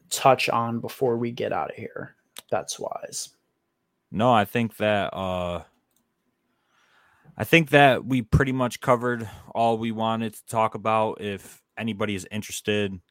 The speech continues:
Speaker 2: like we said at the top, uh, you could join the Discord, and we're definitely going to be posting Prize Picks and more bets in there as the week goes on. Obviously, Wednesday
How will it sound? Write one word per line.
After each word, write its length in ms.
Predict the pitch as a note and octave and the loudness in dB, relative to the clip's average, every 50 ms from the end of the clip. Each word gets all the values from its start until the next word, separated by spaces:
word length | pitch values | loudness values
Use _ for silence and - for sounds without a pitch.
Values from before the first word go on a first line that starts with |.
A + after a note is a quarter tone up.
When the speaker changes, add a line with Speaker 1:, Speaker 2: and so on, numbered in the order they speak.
| _ - | _ -10
Speaker 2:
like 180 | F2 F#2 E2+ | -10 -8 -8
we 80 | F2 F2+ | -8 -6
said 180 | - - G2 | -4 -2 -2
at 120 | F#2+ F2+ - | -2 -4 -6
the 80 | E2 | -10
top, 440 | - - G2 F#2 F2+ F2+ F2+ - - - | -8 -4 -2 0 0 0 -2 -4 -10 -14
uh, 140 | - E2 E2 | -12 -10 -8
you 160 | E2+ F2+ E2 | -8 -8 -8
could 80 | - F2 | -8 -4
join 220 | F2+ G2+ G2 F#2+ | 0 0 0 0
the 60 | F2+ E2+ | 0 -4
Discord, 560 | D2+ F#2+ F#2+ F2 - - - F#2+ F#2 F#2 F2+ | -6 -8 -8 -8 -8 -6 -4 -4 -4 -4 -4
and 240 | F2 E2+ E2 D#2+ D#2 | -6 -8 -10 -12 -10
we're 140 | E2+ E2+ D#2 D2+ E2+ _ _ - | -12 -12 -12 -14 -18 _ _ -6
definitely 380 | G#2 F#2 F2 - - F#2+ F2+ | -4 -4 -4 -6 -8 -8 -6
going 240 | D#2+ F#2 F2+ F2+ E2 | -6 -6 -6 -6 -8
to 60 | F2+ | -10
be 160 | E2 F2 E2+ | -12 -12 -10
posting 400 | - F#2+ F#2+ F2+ - - E2+ E2 | -6 -4 -4 -4 -4 -6 -8 -10
Prize 320 | - - F#2 F2+ F2+ F2 - | -4 -2 -2 0 0 -2 -6
Picks 420 | - - F2 E2 E2 - - - - _ - - - - - _ _ - | -8 -8 -8 -8 -8 -10 -16 -20 -20 _ -20 -20 -20 -20 -20 _ _ -10
and 100 | G2+ F#2+ | -8 -4
more 280 | F#2+ F#2+ G2 F#2+ F2+ | -2 -2 -2 -2 -4
bets 360 | E2+ E2 F#2 F2+ F2+ - - - | -4 -4 -4 -4 -4 -6 -8 -10
in 200 | - F#2+ F#2 F#2 | -8 -8 -6 -6
there 260 | F2+ F2+ F2+ F2+ - | -4 -4 -6 -4 -4
as 220 | F2+ F#2+ F#2+ F2+ | -4 -4 -4 -6
the 80 | F#2+ F2 | -6 -6
week 160 | F2+ F#2+ E2+ | -6 -6 -4
goes 240 | - F2+ F2+ F2 F#2 | -4 -4 -4 -2 0
on. 260 | F#2 F#2 F#2 F#2 - | 0 0 0 -2 -2
Obviously, 420 | - F#2 F#2+ F2+ F#2 - - F2 | -4 -4 -4 -2 -2 -4 -2 -2
Wednesday 540 | D#2+ F2 F#2+ F#2+ F#2+ F2+ F#2+ F#2+ F#2 F2+ E2+ | -2 0 0 0 0 0 0 0 0 -2 -4